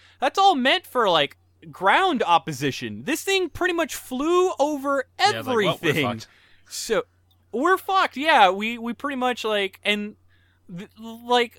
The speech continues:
Speaker 1: between, like, the classes, we had, like, two engineers, a soldier, and a sniper. Like, the sniper's pretty much worthless. Like, they need, like, a high impact weapon to even really do anything.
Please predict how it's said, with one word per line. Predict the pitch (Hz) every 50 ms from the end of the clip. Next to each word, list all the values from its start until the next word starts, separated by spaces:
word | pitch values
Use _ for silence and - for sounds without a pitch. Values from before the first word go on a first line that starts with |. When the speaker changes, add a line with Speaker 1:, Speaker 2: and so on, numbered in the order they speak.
| - 175
Speaker 1:
between, | 139 240 254 - - - 285 277 269 262 247 233
like, | 220 226 214 208 - -
the | - 185
classes, | - - 262 285 330 392 349 - - 190 180 175 165
we | 196 202
had, | 208 214 196
like, | 202 185 - _
two | - - 240 240
engineers, | 240 220 180 208 202 208 208 220 220 220 - -
a | 170 160
soldier, | - - 185 185 196 196 180 208 226 226 233 214 _ _ _ _ _ - _ _ -
and | 180 175 175 175 175 175 175 175 175 175 -
a | 156 151
sniper. | 139 - - 185 185 220 - - 285
Like, | 247 240 233
the | 254 -
sniper's | - 381 403 427 - 359 302 -
pretty | - - 320 285
much | 254 214 -
worthless. | 202 196 254 269 247 147 - 135 113 107 - -
Like, | 156 147 -
they | 214 226 226
need, | 226 254 277 277 269 254 214 185
like, | 202 190 175 156
a | 165
high | - - 170 214 214 214
impact | 208 202 185 - 180 185 170 - -
weapon | 214 190 185 - 170 156
to | 160
even | 180 196 180 180 170 160
really | 180 180 170 160 131 117 - -
do | - 120 123 151
anything. | 185 202 220 226 - - 247 233 240 240 240 233